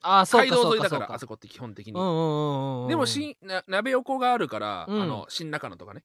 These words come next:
Speaker 1: うんうんうんうん。
Speaker 2: 新中野は意外といいかもしんないですね。
Speaker 1: 新中野ね。
Speaker 2: ただ、丸の内線は激混みなんで。
Speaker 1: あー。俺、この前、梅ヶ丘行ってん。
Speaker 2: あー、小田急いいと思うよ。
Speaker 1: 梅ヶ丘いいよな。
Speaker 2: うん。
Speaker 1: なんかな、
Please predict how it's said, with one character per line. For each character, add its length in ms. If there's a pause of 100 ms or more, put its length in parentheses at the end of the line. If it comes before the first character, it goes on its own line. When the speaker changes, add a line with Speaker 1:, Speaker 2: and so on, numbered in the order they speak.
(100)
Speaker 1:
う 80
ん 20
う 40
ん 40
う 20
ん 480
う 20
ん。 60
Speaker 2:
新 220
中 220
野 140
は 160
意 100
外 200
と 120
い 140
い 20
か 100
も 80
し 140
ん 60
な 80
い 60
で 60
す 120
ね。 80
Speaker 1:
新 260
中 240
野 100
ね。 240 (220)
Speaker 2:
た 60
だ、 60
丸 200
の 80
内 60
線 180
は 80
激 240
混 140
み 60
な 100
ん 100
で。 280
Speaker 1:
あ 840
ー。 20 (920)
俺、 180
こ 120
の 60
前、 100
梅 280
ヶ 140
丘 160
行 100
っ 40
て 100
ん。 120 (640)
Speaker 2:
あ 420 (180)
ー、 40
小 120
田 160
急 220
い 200
い 40
と 100
思 140
う 60
よ。 200 (240)
Speaker 1:
梅 240
ヶ 60 (140)
丘 200
い 80
い 20
よ 120
な。 340 (120)
Speaker 2:
う 80
ん。 400 (400)
Speaker 1:
な 140
ん 40
か 100
な、 300